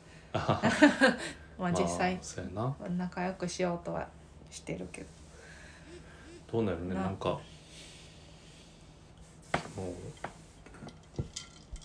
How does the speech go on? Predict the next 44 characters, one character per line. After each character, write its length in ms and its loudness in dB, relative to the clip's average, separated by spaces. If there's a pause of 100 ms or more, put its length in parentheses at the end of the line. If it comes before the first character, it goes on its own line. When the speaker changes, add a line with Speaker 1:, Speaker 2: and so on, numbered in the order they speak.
(500)
Speaker 1:
そ 160 0
う 40 2
い 20 2
う 40 2
さ、 200 2 (260)
Speaker 2:
う 40 0
ん。 220 4 (460)
Speaker 1:
ふ 140 6
わ 100 12
っ 140 0
と 80 -2
空 240 6
気 160 -4
で 100 0
決 180 -4
め 160 4
る 200 4 (300)
Speaker 2:
う 40 -2
ん。 200 0 (100)
Speaker 1:
仕 220 2
事 280 2
と、 380 2 (1700)
ま 100 2
あ、 20 -8 (1120)
さ 180 -4
っ 20 -4
き 60 -6
言 80 0
っ 40 -12
た 80 6
法 300 4
学 140 4
デ 100 4
イ 40 2
サ 120 0
ー 40 6
ビ 60 4
ス 140 -4
み 80 -4
た 100 -2
い 40 2
に、 180 4
Speaker 2:
う 40 2
ん。 60 -6